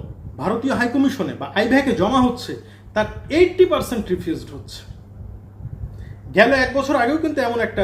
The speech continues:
পরিস্থিতি সৃষ্টি হয়েছিল, এখন আবারও নতুন করে শু-, শু-, তৈরি হয়েছে এই পরিস্থিতি। তো ঘটনা হচ্ছে যে এটা কেন হচ্ছে বা এটা থেকে প্রতিকারের উপায় কি?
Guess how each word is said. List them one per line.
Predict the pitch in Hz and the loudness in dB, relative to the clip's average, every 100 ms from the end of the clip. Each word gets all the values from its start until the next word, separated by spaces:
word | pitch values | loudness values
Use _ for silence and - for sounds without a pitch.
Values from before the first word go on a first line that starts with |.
| 185 | 2
পরিস্থিতি | 190 - 185 180 | 0 -2 -8 -8
সৃষ্টি | 185 165 175 160 | -6 -4 -2 0
হয়েছিল, | 147 - 196 339 - - - 185 | -2 -4 -8 -8 -8 -10 -6 -4
এখন | 202 269 277 - 185 | 2 2 0 -6 -2
আবারও | 226 311 277 | 4 4 4
নতুন | 214 185 151 | 0 -2 -4
করে | 135 | -8
শু-, | - - - - - 180 175 - - | -8 -16 -18 -20 -14 -12 -12 -14 -6
শু-, | 185 175 - - - - - - - - - - - - - - - - | -4 -4 -10 -16 -14 -16 -16 -18 -18 -20 -20 -20 -20 -20 -20 -20 -12 0
তৈরি | 220 165 143 | 2 4 0
হয়েছে | 135 170 | -2 0
এই | 165 165 - - | 0 -2 -8 -2
পরিস্থিতি। | 180 - - - - - - - | -2 -2 -8 -12 -14 -14 -10 -4
তো | 247 208 | 0 0
ঘটনা | 240 285 | 4 4
হচ্ছে | 277 285 | 4 2
যে | 294 247 | 0 -2
এটা | 269 302 269 | 2 2 2
কেন | 262 302 277 | 4 6 6
হচ্ছে | 320 - 320 | 4 0 2
বা | 311 196 | 2 0
এটা | 202 | -4
থেকে | 240 254 - | -4 -6 -6
প্রতিকারের | 269 320 240 185 156 175 | -4 -4 -2 -2 -2 -2
উপায় | 175 139 - | -4 -8 -10
কি? | 131 | -16